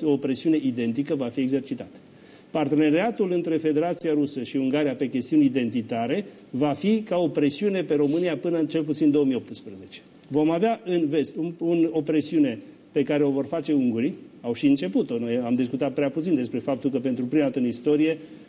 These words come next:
niciun diplomat maghiar nu a avut mandat, voie să se prezinte la întâi decembrie la, uh, reuniunea pe care,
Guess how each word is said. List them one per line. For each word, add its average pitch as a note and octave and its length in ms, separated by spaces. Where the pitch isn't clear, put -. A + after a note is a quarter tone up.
niciun D3 340
diplomat B2+ 500
maghiar B2+ 540
nu F3 360
a B2 140
avut C#3+ 360
mandat, A#2+ 720
voie E3+ 300
să D3+ 100
se C#3 140
prezinte C3+ 540
la D#3+ 500
întâi C#3 280
decembrie D3+ 520
la, D#3 400
uh, D3 60
reuniunea C#3+ 400
pe C3+ 160
care, D3 400